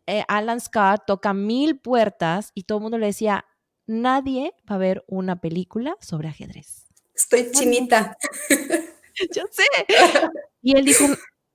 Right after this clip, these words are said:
Speaker 1: "Yo creo en esto, yo creo en este proyecto, yo sé que a alguien le va a interesar". Reescribió el guión adaptado nueve veces a lo largo de este tiempo, lo presentaba y la respuesta era la misma, "Nadie va a ver una película,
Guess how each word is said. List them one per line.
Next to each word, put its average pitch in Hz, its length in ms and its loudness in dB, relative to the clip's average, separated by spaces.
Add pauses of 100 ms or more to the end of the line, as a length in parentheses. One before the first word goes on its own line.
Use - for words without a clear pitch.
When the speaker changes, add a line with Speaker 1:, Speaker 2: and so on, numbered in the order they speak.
(120)
Speaker 1:
"Yo 254 260 2
creo 269 480 4 (260)
en 190 140 0
esto, - 280 -2 (200)
yo 220 280 2 (120)
creo 247 560 4
en 208 160 -4
este 196 220 -6
proyecto, 170 680 -6
yo 202 720 2
sé - 600 -2
que 202 180 -2
a 185 80 0
alguien 196 300 -2
le 180 100 0
va 170 60 0
a - 20 -2
interesar". 160 440 -8 (420)
Reescribió 226 1120 0
el 196 240 -4
guión 202 600 -2
adaptado 175 680 -2 (180)
nueve 247 720 0
veces 185 560 -6
a 160 60 -8
lo 160 80 -6
largo 165 280 -6
de 165 60 -4
este 165 160 -12
tiempo, 160 440 -8
lo 165 120 -4
presentaba 170 680 -4
y - 60 -8
la 160 80 -4
respuesta 156 280 -8
era 160 60 -6
la 165 60 -6
misma, 165 220 -6
"Nadie 156 180 -4
va 156 40 -2
a - 20 -2
ver 156 100 -2
una 160 120 -2
película, 180 440 2